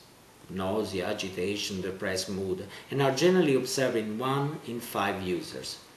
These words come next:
Be aware that withdrawal symptoms are frequently mistaken for the side effects of anti-smoking medicines.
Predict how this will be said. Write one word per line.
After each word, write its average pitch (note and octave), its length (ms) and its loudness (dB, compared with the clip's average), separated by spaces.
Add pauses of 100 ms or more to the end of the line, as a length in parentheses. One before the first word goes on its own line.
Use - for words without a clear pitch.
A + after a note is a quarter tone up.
(360)
Be D#3+ 120 12
aware C3 400 10
that A2+ 200 2
withdrawal B2+ 320 4
symptoms D#3 520 -2
are G2+ 120 0
frequently D3+ 640 0
mistaken A2+ 680 0
for A2 180 -4
the G#2 140 -4
side A2 260 0
effects - 640 -2 (240)
of G#3 120 2
anti-smoking G2 800 -2
medicines. D#2 720 -8